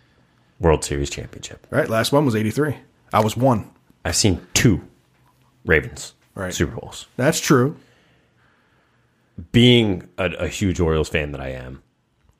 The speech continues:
Speaker 1: I'm a little bit biased on this question. But at the same time, I do love, to your point, the excitement of the N F L, of the Ravens.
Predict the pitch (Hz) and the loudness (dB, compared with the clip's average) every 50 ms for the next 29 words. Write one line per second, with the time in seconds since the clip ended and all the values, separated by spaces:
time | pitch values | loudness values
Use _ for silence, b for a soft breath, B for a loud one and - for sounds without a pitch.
0 | _ _ _ _ _ _ _ _ _ _ _ - 95 98 95 90 90 90 98 101 | _ _ _ _ _ _ _ _ _ _ _ -2 0 0 2 0 2 4 4 4
1 | 104 92 85 78 - - 92 80 78 73 73 - 78 73 69 67 - - - 64 | 4 4 2 0 0 2 2 2 2 2 -2 -4 -10 -10 -10 -10 -10 -8 -8 -8
2 | - - - 65 67 85 - _ _ _ _ _ _ _ _ _ _ _ _ _ | -8 -10 -12 -14 -14 -16 -18 _ _ _ _ _ _ _ _ _ _ _ _ _
3 | _ _ _ _ _ - 104 101 90 85 73 82 80 - - 95 92 87 - 87 | _ _ _ _ _ 0 2 2 2 2 -2 -6 -4 -2 -2 -2 -2 -2 -2 -2
4 | 85 82 - - 92 98 104 98 101 113 104 98 95 95 90 80 - - - 104 | -2 -2 -2 -2 -2 -2 -2 -2 0 0 2 2 2 2 2 0 -2 -4 -4 -2
5 | 92 90 80 - - 104 87 78 73 - - 82 78 - - - - - - 120 | 0 0 -2 -2 -2 -4 -4 -4 -6 -6 -6 -6 -4 0 0 0 2 2 2 2
6 | 101 76 82 76 73 - - _ _ _ _ _ _ _ _ _ _ _ _ _ | 0 0 -6 -10 -10 -12 -14 _ _ _ _ _ _ _ _ _ _ _ _ _
7 | _ _ _ - 101 98 101 92 87 101 92 85 80 78 71 - - 73 69 67 | _ _ _ 0 2 2 2 2 2 0 0 0 0 0 -2 -2 -2 -2 -2 -2
8 | 69 78 - _ _ _ _ - - _ - 90 95 98 98 85 82 76 73 69 | -2 -4 -6 _ _ _ _ -20 -10 _ 2 2 4 4 4 2 2 2 2 0
9 | 71 69 71 76 - - - | -2 -6 -6 -8 -8 -10 -12